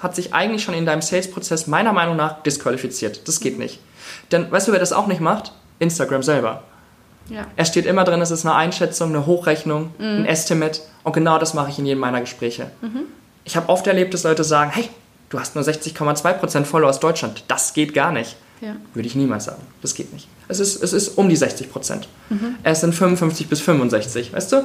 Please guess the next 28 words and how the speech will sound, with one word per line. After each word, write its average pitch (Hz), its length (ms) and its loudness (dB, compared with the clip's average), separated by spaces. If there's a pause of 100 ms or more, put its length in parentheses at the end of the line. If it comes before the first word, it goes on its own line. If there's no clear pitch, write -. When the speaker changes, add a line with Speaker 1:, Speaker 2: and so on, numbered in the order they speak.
(160)
Speaker 2:
Ja, 226 100 0
ja. 208 300 -2
Speaker 1:
Und 151 120 0
das 165 120 2
Speaker 2:
Okay. - 80 -2
Speaker 1:
ist 165 80 -4
mir 156 100 2
ganz 151 240 0
wichtig 185 260 0
und 165 140 0
das 170 140 0
gehört 196 280 4
zur - 140 -2
Transparenz 120 560 -4
dazu. 131 260 -6 (280)
Speaker 2:
Mhm. - 60 -14 (180)
Speaker 1:
Jeder, 185 240 4
der 170 100 4
sagt, 156 240 2
er 139 120 -4
hat - 120 -8
die 143 80 0
absolute 160 440 0
Wahrheit, 143 340 0
liegt 131 160 -8
falsch. - 360 -4
Speaker 2:
Mhm. 220 260 -8 (340)
Okay. 208 300 -12